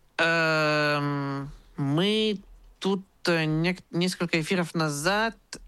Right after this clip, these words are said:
объявили о проблеме с дисплеями компании Hims. Эм,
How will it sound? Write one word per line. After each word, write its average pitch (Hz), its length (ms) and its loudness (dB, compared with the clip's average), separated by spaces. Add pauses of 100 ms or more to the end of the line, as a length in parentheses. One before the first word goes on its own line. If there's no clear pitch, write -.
объявили 165 680 0
о 175 100 0
проблеме 165 1040 0
с - 340 -8
дисплеями 170 800 0
компании 156 540 0
Hims. - 720 -2 (580)
Эм, 165 760 -2